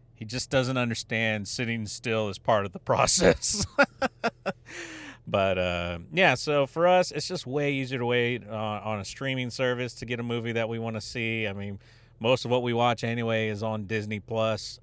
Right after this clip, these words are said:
anywho, so we know it's eventually gonna make its way there.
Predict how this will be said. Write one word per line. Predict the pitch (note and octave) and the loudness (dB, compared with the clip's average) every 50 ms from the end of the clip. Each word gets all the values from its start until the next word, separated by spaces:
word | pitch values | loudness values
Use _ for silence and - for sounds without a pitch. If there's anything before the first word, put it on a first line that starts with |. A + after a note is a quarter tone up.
| _ _ - | _ _ -8
anywho, | C3 C3+ C3+ C3 B2 C3+ D3 C#3+ C3+ C3+ B2 | -6 -6 -4 -2 -2 -2 -2 0 -2 -2 -4
so | - - A2+ G2+ | -2 -2 -2 -2
we | G#2 G#2+ | -2 -2
know | A2 A2 A2+ A2 A2 | -2 0 0 0 -2
it's | G#2+ F#2+ - | -2 -4 -8
eventually | G#2+ F#2+ A2 A2 G#2 - A2+ | -6 -4 -4 -6 -4 -4 -6
gonna | G#2 G2+ G2+ | -4 -4 -2
make | G#2 G#2+ G2 | -4 -4 -4
its | G#2+ - - | -6 -10 -8
way | G2 G2 G2+ F#2+ G2 | -6 -4 -4 -4 -4
there. | F#2 G#2 A2 A2+ A2+ A2+ A2 A2 G#2+ | -4 0 0 2 2 2 2 0 0